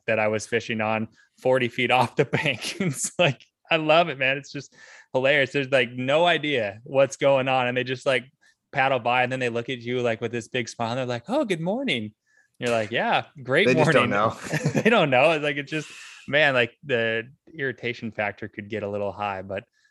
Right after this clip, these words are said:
Speaker 1: it's all good. Nature is for everyone to enjoy, and, uh, but it's just so funny. This one lady a couple morning, a couple weeks ago, or two, two Sundays ago, she's just, like, got this huge shit-eating grin on her face, and she's paddling along all happy.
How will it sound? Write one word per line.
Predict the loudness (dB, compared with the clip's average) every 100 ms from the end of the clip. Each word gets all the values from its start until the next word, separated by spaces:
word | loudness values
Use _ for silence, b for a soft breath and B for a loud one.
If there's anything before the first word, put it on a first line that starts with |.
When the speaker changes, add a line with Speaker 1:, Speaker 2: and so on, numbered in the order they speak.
| _
Speaker 1:
it's | 0
all | 0
good. | 2 0 0 -4
Nature | -4 -2 -2 -4
is | -4
for | -2
everyone | -2 0 -2 -4
to | -4 -4
enjoy, | -6 -6 -4 -2 -2 -4
and, | -6 -6
uh, | -6 -8 -12 -20 -4
but | -4
it's | -2
just | -6 -4
so | -2 -2
funny. | 2 2 4
This | 2
one | 2 2
lady | 2 2 -2 -6
a |
couple | -4 -4 -2
morning, | -2 -4 -8
a | -4
couple | -2 0
weeks | -2 -4
ago, | -2 0
or | -2 -6 -12 _
two, | 2 2 2
two | 2 2
Sundays | 2 2 0
ago, | -4 -6 -8 _ b b b b b b 0
she's | 2 4
just, | 2 4
like, | 2 4
got | 0 0
this | -2 -8
huge | -4 0 0 -2 -10 -14 _
shit-eating | -12 0 4 4 4 2
grin | 0 0
on | 2 0
her | 0
face, | 0 0 0 -4
and | -12
she's | -14 -8
paddling | 0 2 4 2 2
along | 2 2 2 0
all | -2
happy. | -2 -4 -4 -8 -10